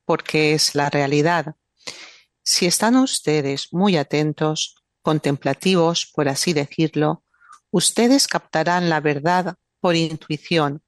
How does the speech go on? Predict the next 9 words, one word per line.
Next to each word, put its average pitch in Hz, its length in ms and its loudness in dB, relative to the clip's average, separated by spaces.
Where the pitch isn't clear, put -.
por 165 160 2
el 147 120 0
corazón, 143 640 -2
no 175 220 2
por 151 180 -2
la 147 120 0
mente. 160 560 -2
La 170 160 0
mente 196 640 2